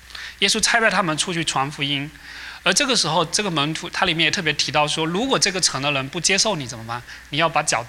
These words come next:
跺下来。所以你可能面对的是一个充满敌意的，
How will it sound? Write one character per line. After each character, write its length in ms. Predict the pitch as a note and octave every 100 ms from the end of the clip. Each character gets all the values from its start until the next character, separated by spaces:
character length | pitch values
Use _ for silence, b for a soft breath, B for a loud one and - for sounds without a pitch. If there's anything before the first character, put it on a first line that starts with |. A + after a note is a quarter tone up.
| -
跺 120 | F#3
下 200 | C3+ A#2+
来。 100 | G#2+
所 160 | - A3+
以 20 |
你 120 | F3
可 180 | - D3
能 180 | C3+ D#3+ - -
面 220 | A3 G3+
对 100 | F#3+
的 100 | D#3
是 160 | - F3
一 60 |
个 80 | D#3+
充 200 | - F#3+
满 180 | F3+ C3 A#2+
敌 120 | B2
意 240 | D3+ F#3+
的， 240 | C#3 A2+